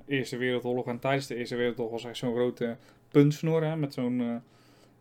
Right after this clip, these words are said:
ja, zo'n, eh, zo-, zo'n punt die omhoog stond en zo'n dikke snor op je bovenlip."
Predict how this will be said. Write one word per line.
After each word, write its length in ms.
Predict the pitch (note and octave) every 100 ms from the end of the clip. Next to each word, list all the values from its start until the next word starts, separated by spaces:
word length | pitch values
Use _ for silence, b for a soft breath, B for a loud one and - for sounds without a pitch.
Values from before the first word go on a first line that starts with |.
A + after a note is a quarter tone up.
| -
ja, 80 | A2+
zo'n, 340 | A#2 A2+ A2+ A2+
eh, 360 | A2 A2 A2+ A2 - _ _ - C3+
zo-, 160 | B2+ A#2
zo'n 200 | B2 -
punt 200 | C#3 C#3
die 100 | C#3
omhoog 320 | B2+ C3 C#3
stond 260 | - C#3 C3+
en 120 | A#2+
zo'n 160 | A#2 A#2+
dikke 220 | C#3 D3
snor 260 | - C#3
op 80 | C#3
je 80 | C3+
bovenlip." 540 | B2 B2+ A#2+ C3+ D3+